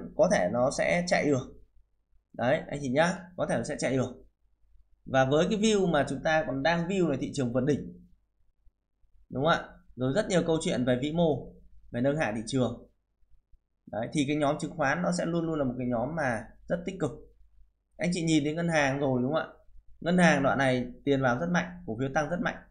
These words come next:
Đấy. Thì cái thị trường, cái khả năng đi lên nó sẽ cực kỳ cao. Mà khi thị trường đi lên thì ai ạ?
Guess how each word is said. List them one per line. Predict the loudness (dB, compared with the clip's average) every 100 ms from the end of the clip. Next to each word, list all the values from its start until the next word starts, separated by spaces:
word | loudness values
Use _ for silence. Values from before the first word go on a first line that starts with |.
| _ _ _ -20 -20 -20 _ -2
Đấy. | 0 0 -2 -14 _ _ _ _ -20 _ -2
Thì | 2 4 2
cái | 0 -4
thị | -4
trường, | 2 2 2 0 -4
cái | -10 -4
khả | -4
năng | -2 -2 0
đi | 2
lên | 0 0
nó |
sẽ | -4 -6
cực | -6 -6
kỳ | 0
cao. | 0 0 -4 -14 _ _ -20 -20 -20 _ _ -20 -16 -6
Mà | 0 2 2 0
khi | 0 0
thị | -2
trường | 0
đi | 0
lên | 4 4 2
thì | -2 -2
ai | 0 0
ạ? | 0